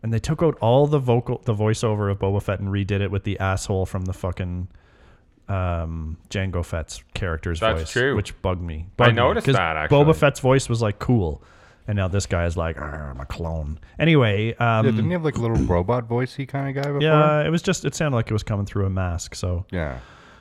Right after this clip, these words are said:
Speaker 1: Uh, and it had, like, a Australian or British
Speaker 3: He's
Speaker 1: accent.
Speaker 3: like a grasshopper.
Speaker 1: Um, so, uh, after they start heading towards Bespin to the Cloud City, Boba Fett's following them, and I guess Boba Fett realizes where they're going and calls ahead to the Empire, who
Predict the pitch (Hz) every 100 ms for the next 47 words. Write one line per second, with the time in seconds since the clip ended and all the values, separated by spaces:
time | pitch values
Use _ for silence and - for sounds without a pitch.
0 | - 95 90 87 104 98 107 95 92 98
1 | 90 95 95 - 87 87 85 85 85 80
2 | - - 110 123 - 85 73 67 67 -
3 | - 62 - - - 113 117 117 113 110
4 | 107 107 - _ _ - 127 - 151 147
5 | - 143 - 160 - 151 156 170 165 156
6 | 147 - 139 117 127 131 - 117 110 -
7 | 104 - 107 104 101 - 107 101 - 113
8 | 104 101 - - 110 110 120 - - 98
9 | 113 127 147 165 156 113 - 117 127 147
10 | - 165 - 139 110 113 117 110 104 113
11 | 104 101 107 110 101 98 98 113 139 151
12 | - 101 95 - 104 101 101 113 107 107
13 | 107 101 101 98 110